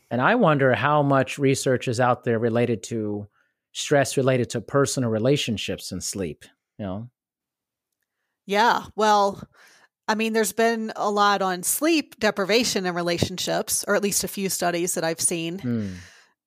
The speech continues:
Speaker 2: Just talking about how you're more aggressive, you know, you're less
Speaker 1: Yeah.
Speaker 2: likely to compromise and be able to, <laughs> to, um,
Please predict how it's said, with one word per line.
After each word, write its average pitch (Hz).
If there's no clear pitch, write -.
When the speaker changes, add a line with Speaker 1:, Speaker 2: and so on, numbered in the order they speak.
Speaker 2:
Just -
talking 202
about 190
how 185
you're 175
more 175
aggressive, 226
you 196
know, 180
you're 190
less 202
Speaker 1:
Yeah. 190
Speaker 2:
likely 196
to 185
compromise 202
and 165
be 180
able 180
to, 180
<laughs> 175
to, 175
um, 170